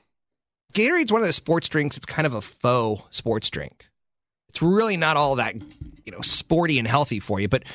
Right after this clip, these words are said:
it was so well marketed to us that we thought it was. They're launching a new ad campaign, and they're gonna do it this Friday, today, during the N B A playoffs. So it's a, a new series of G drinks. So they're basically,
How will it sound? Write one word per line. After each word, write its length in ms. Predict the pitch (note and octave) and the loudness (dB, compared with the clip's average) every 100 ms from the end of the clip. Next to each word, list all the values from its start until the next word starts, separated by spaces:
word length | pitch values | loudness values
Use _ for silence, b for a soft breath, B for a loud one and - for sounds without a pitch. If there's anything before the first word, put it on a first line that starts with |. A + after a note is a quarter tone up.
| B B | B B
it 80 | |
was 140 | F3 E3 | 2 2
so 160 | A3+ | 2
well 200 | B3 A3 | 2 2
marketed 460 | F3 E3 F#3 C#3+ A#2 | 4 2 2 0 -2
to 180 | - G#2+ | 0 0
us 120 | A2+ | 0
that 120 | C3 | 0
we 100 | A#2+ | 0
thought 240 | C3 D3+ C#3+ | 2 2 2
it 80 | G#2 | 0
was. 480 | B2 F2+ - - - _ _ _ _ _ _ - | -2 -2 -8 -14 -16 _ _ _ _ _ _ -2
They're 100 | F#3 | 2
launching 520 | G3 C4+ C#4+ A3+ C3+ | 2 2 2 0 0
a 80 | D3+ | 2
new 220 | D3+ D#3+ | 2 2
ad 320 | G#2+ B2 C3+ | -2 -2 -2
campaign, 580 | - G#2+ F#2+ G#2 G2+ G#2 | -2 -4 -4 -4 -4 -2
and 80 | G#2 | 0
they're 80 | A#2+ | 0
gonna 160 | D#3+ | 0
do 240 | D3+ C3+ F#3+ | 0 0 0
it 120 | F#3 | -2
this 160 | D3+ E3+ | 0 0
Friday, 560 | - D#3 D3 C#3 G2 E2 - _ _ _ _ _ - | 0 2 2 0 -4 -8 -18 _ _ _ _ _ -2
today, 480 | F3 C#4 D3+ D#2 - _ _ _ _ _ | 2 2 0 -6 -18 _ _ _ _ _
during 140 | E3 D#3 | -2 2
the 120 | D#3 | 2
N 100 | E3 | 2
B 180 | D#3 D3 | 2 2
A 40 | |
playoffs. 640 | - D#3 A#2+ D2 - - - _ _ _ _ _ _ _ - | 2 0 0 -6 -8 -10 -10 _ _ _ _ _ _ _ -2
So 80 | G#3 | -2
it's 120 | G#3 | 0
a, 140 | G3+ G3 | -2 2
a 40 | |
new 200 | F#3+ E4 | 2 2
series 380 | - - A#3 F#3+ | 2 2 2 2
of 180 | C#3 G#2+ | 0 0
G 340 | - C3+ F#3 | 0 2 2
drinks. 440 | C3+ F#2+ C2+ - - | 0 -4 -8 -8 -2
So 60 | |
they're 60 | D3 | 0
basically, 600 | E3 D4 - - E3 | 2 0 -2 0 0